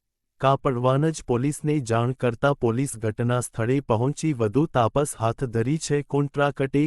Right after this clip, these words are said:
કયા કારણોસર જીવન ટૂંકાવ્યું કરી તે દિશામાં પોલીસ તપાસ કરી રહી છે. મૃતદેહને પોલીસે પી એમ માટે મોકલવાની કાર્યવાહી હાથ ધરી આગળની વધુ તાપસ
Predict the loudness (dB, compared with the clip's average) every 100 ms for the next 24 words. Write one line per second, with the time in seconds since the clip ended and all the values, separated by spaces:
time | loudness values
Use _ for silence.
0 | 0 0 0 0 0 0 0 0 -2 -2
1 | -2 -2 -4 0 0 0 0 0 0 0
2 | 0 -2 0 0 0 0 -2 0 -2 0
3 | 0 2 0 0 0 0 -4 -2 0 2
4 | 0 0 0 0 0 0 -2 -2 -2 -2
5 | -8 _ _ _ _ _ _ -4 0 0
6 | 0 0 2 4 2 2 0 0 -2 0
7 | -2 0 2 2 4 2 2 2 2 0
8 | 0 0 0 0 -2 0 0 0 0 0
9 | 2 -2 -2 -2 -2 -4 -2 -2 -2 -2
10 | -2 0 0 2 0 0 0 2 0 2
11 | 0 2 -2